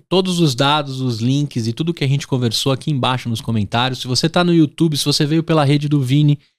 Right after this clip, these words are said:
e tá aqui conhecendo o EmpreendaCast, saiba que eu faço isso com a maior paixão e te convido a conhecer todos os malucos e malucas que eu já conversei aqui. Praticamente um M B A gravado,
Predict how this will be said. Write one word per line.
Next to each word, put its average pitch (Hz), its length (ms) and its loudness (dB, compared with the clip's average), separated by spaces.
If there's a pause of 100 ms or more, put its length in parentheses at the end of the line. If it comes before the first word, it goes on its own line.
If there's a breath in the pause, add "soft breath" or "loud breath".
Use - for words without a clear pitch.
(260)
e 127 60 0
tá 160 140 -2
aqui 165 180 -2
conhecendo 160 460 2
o - 20 4
EmpreendaCast, 139 720 0
saiba 151 400 0
que - 100 -4
eu 147 60 2
faço 147 380 -2
isso 139 120 -2
com - 100 -6
a 131 40 -2
maior 131 240 0
paixão 139 580 -2 (240 soft breath)
e 127 80 2
te - 120 -6
convido 147 400 4
a - 20 2
conhecer 139 440 2
todos 156 580 4
os 127 160 -2
malucos 123 500 0
e 117 40 -4
malucas 117 440 -2
que - 80 -6
eu 113 60 -4
já 110 100 -6
conversei 107 460 -6
aqui. 117 280 -4 (300 soft breath)
Praticamente 175 580 2
um 185 60 4
M 180 180 4
B 156 280 4
A 156 40 2
gravado, 139 880 -2